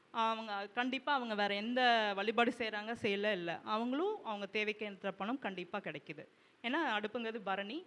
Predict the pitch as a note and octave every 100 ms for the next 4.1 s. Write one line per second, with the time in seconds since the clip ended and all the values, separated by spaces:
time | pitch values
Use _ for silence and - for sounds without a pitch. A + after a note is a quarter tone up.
0 | - - A3+ G3+ F#3 F3+ G3+ A3 G#3 -
1 | G3+ F#3 F#3 F3+ F#3+ F#3 - F3+ D4 G4
2 | G#3+ F3 E3+ E3+ E3+ F3 F3 D#3+ D#3 D#3
3 | D#3+ - _ _ _ _ _ - G#3 G3+